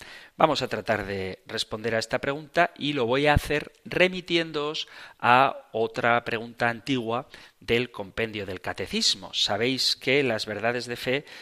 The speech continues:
están todas relacionadas, no se trata de cuestiones independientes unas de otras, sino que la propia estructura del compendio del catecismo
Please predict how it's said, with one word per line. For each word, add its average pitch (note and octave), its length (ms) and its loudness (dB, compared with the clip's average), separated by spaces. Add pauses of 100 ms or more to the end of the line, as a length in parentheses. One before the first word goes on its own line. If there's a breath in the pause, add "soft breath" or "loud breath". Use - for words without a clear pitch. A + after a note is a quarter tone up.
(140 loud breath)
están A#2 380 -4
todas A#2 580 -2
relacionadas, G#2 840 0
no G#2+ 220 -10
se - 180 -4
trata G#2+ 360 -4
de G2+ 360 -6 (160)
cuestiones A2 600 -8
independientes A2 800 -4
unas A2+ 200 -6
de A2+ 120 -2
otras, B2 380 -4 (380 loud breath)
sino A2+ 380 -4
que B2 200 0
la G#2+ 140 0
propia B2 300 0
estructura B2+ 520 -2
del A2+ 140 2
compendio A#2+ 400 -4
del A#2+ 100 -4
catecismo B2+ 640 -6